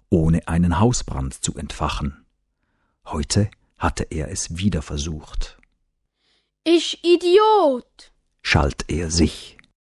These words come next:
Speaker 2: Wie konnte ich nur glauben, dass es diesmal gehen würde? Priscina wird mich nie mehr ins Haus lassen.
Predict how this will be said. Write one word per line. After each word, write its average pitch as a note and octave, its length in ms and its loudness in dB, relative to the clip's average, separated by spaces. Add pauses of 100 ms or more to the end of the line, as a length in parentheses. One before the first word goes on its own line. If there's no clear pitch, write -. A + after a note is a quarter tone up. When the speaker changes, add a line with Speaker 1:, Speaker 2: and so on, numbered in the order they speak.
(380)
Speaker 2:
Wie D4 120 0
konnte A4+ 480 2
ich F4 220 -2
nur C4+ 160 -2
glauben, E4+ 440 4 (300)
dass C4+ 200 -6
es - 180 -16
diesmal E4+ 600 -2
gehen D#4 500 2
würde? A#3 400 -12 (880)
Priscina D#4 800 4
wird C#4+ 200 0
mich C#4 220 -4
nie G4+ 300 6
mehr F4 320 6
ins C4+ 260 -6
Haus C4+ 340 2
lassen. B3 480 -10